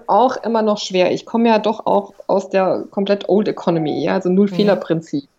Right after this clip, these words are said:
Speaker 1: ähm, in der Automobilindustrie, ja.
Speaker 2: Ja,
Speaker 1: Das
Speaker 2: ja.
Speaker 1: heißt, man ist erst an den Markt gegangen, wenn wirklich alles hundert Prozent passt. Jetzt heute im, im, in unserer heutigen Zeit ist das ja,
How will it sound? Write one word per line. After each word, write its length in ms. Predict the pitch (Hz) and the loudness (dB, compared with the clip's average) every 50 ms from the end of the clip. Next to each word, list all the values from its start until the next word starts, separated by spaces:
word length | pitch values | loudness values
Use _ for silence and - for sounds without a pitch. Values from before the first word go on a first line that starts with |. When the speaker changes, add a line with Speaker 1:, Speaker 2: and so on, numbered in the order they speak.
| _ _ | _ _
Speaker 1:
ähm, 500 | - - 135 135 131 123 - - - - | -4 -4 -2 -2 -2 -4 -4 -4 -4 -2
in 100 | - 180 | 0 2
der 80 | 180 170 | 2 2
Automobilindustrie, 920 | 180 180 - - 180 170 175 180 185 170 170 165 160 - - - - 135 107 | 2 2 0 -2 0 0 2 2 2 2 2 0 0 -4 -6 -4 -4 -2 0
ja. 220 | 151 180 185 185 - - - - - | 0 0 0 -2 -4 -8 -10 -10 -8
Speaker 2:
Ja, 80 | - 156 | -4 -2
Speaker 1:
Das 160 | 160 180 165 | 0 0 2
Speaker 2:
ja. 80 | - 185 | 2 2
Speaker 1:
heißt, 280 | 175 185 185 185 - - | 2 0 0 -2 -8 -14
man 80 | - - 180 190 - | -16 -16 -16 -18 -18
ist 220 | 214 - - - - | -18 -18 -18 -8 -2
erst 300 | - 196 233 247 - - | 0 2 2 2 0 -2
an 140 | - 208 202 | -4 -2 -2
den 60 | 190 | 0
Markt 260 | 180 175 196 214 - | 0 0 0 0 -2
gegangen, 380 | 226 190 - 190 170 180 185 185 | -4 -2 -2 -2 -2 -2 -4 -6
wenn 140 | 180 180 175 | -8 -6 -6
wirklich 320 | 196 202 202 196 - - - | -6 -8 -8 -10 -12 -10 -8
alles 260 | 170 180 180 - - | -6 -6 -6 -6 -6
hundert 240 | 214 208 185 196 - | -6 -4 -4 -6 -8
Prozent 320 | - 170 - - 170 160 - | -12 -12 -10 -10 -10 -10 -6
passt. 320 | - - - - - - - - - - - - - _ | -6 -6 -6 -6 -10 -16 -20 -20 -20 -20 -20 -20 -10 _
Jetzt 360 | - 185 185 185 - - - | -2 -2 -2 -4 -8 -4 0
heute 260 | - 190 202 196 214 196 185 - | 2 2 2 4 2 2 2 2
im, 280 | - 175 180 170 - | 2 -2 -4 -4 -4
im, 360 | - 170 175 175 190 175 175 - - - - - - - | -4 -4 -2 -4 -4 -6 -6 -10 -14 -20 -20 -20 -14 -10
in 140 | 185 190 185 | -6 -2 -2
unserer 320 | 196 190 175 156 175 170 | 0 2 2 2 2 4
heutigen 360 | 175 180 196 254 208 208 196 | 4 2 4 4 2 2 0
Zeit 380 | 202 - - 208 208 220 214 - | -2 -2 0 2 2 4 2 2
ist 200 | - 202 - - | -2 -6 -6 -6
das 200 | 190 190 - - | -8 -8 -4 -2
ja, 280 | 196 175 180 180 185 | 0 0 0 0 0